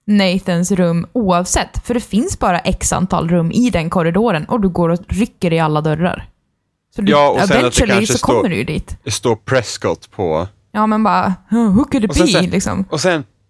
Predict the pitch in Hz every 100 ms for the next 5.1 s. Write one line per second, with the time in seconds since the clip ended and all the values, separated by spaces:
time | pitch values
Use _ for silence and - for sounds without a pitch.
0 | - 117 110 - 113 110 110 - 117 110
1 | 113 190 262 156 101 104 - _ _ _
2 | _ _ _ _ _ _ - 240 - 349
3 | 381 285 - - - _ _ - - -
4 | - - - - - - 165 165 - 143
5 | 143